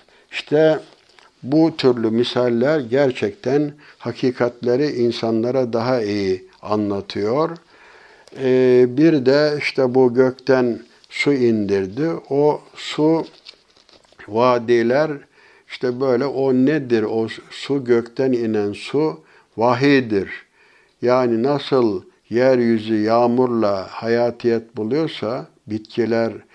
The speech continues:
meydana geliyorsa, vahiy de insan gönlüne, insan gönlü de bir nevi toprak gibidir. Oraya o vahiy gelince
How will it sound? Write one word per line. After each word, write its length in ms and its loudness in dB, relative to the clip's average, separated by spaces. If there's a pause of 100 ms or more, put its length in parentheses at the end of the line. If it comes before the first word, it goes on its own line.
(260)
meydana 460 2
geliyorsa, 960 -2 (520)
vahiy 600 2
de 340 0
insan 500 0
gönlüne, 800 -2
insan 460 -2
gönlü 380 0
de 180 0
bir 140 0
nevi 280 -4
toprak 520 -4
gibidir. 640 -4 (480)
Oraya 460 4
o 200 -2
vahiy 340 2
gelince 800 0